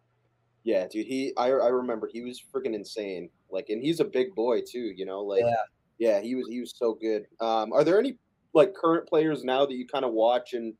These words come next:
Speaker 1: and you see, you know, a little bit of yourself in those guys?
Speaker 2: Uh, yeah, I think, um, I'm kinda similar to Tyler Toffoli. I mean, he scores a, a good amount of his goals around the blue paint.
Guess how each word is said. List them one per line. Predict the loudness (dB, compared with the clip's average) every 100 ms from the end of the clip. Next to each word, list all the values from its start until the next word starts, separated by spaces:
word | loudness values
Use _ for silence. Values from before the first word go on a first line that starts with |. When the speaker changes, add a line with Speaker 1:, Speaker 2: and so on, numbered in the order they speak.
| _ _ _ -8
Speaker 1:
and | -6
you | -6
see, | -10 -8 -4 -4 -4 -8 -6
you | -2
know, | 0
a | 2
little | 2 2
bit | 2
of | 2
yourself | -2 0 2 2 0
in | -2
those | 0 0 2
guys? | 0 2 -2 -6 -18 _ _ _ _ _ _ _ _ _ _ _ -4
Speaker 2:
Uh, | 0 0 2
yeah, | 4 2 0
I | -6
think, | -6 -6 -6 -4
um, | -2 -2 -6 -12
I'm | -16
kinda | -10 -10 -10
similar | -12 -10 -8 -6
to | -8 -10 -8
Tyler | -6 -8
Toffoli. | -10 _ -10 -8 -8 -10 _
I | -16
mean, | -14 -14
he | -14
scores | -14 -6 -4 -2
a, | 0 -2 -6 _ _ _ -4
a |
good | 8 8
amount | 8 2 2
of |
his | -2 -2
goals | -2 -2 -2
around | 0 0
the | 0
blue | -2 -4
paint. | -4 -4 -6